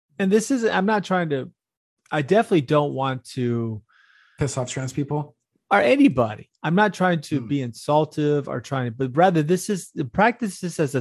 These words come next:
Speaker 1: thinking exercise.
Speaker 2: But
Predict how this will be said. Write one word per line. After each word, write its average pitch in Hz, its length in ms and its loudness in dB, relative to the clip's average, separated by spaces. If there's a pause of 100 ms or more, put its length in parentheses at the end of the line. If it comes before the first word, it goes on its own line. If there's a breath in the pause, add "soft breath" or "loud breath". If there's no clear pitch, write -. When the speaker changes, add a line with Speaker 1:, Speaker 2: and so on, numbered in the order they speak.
(120)
Speaker 1:
thinking 139 440 -2
exercise. - 720 -10 (400)
Speaker 2:
But 95 480 -8